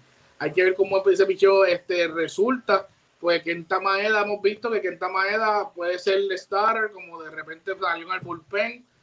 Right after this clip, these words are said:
como de repente, pues, lo pusieron de starter otra vez a ver qué sucede.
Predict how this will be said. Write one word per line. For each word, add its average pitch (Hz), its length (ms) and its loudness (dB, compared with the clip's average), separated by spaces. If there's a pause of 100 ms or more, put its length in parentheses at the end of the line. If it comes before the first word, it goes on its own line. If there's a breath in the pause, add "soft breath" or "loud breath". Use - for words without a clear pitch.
(180)
como 175 220 -4
de 165 100 -2
repente, 165 640 -2
pues, 180 200 0
lo 180 100 0
pusieron 190 300 0
de 196 100 0
starter 202 220 0
otra 190 240 0
vez 202 140 2
a 196 120 2
ver 180 140 -4
qué 196 100 -6
sucede. 226 540 -4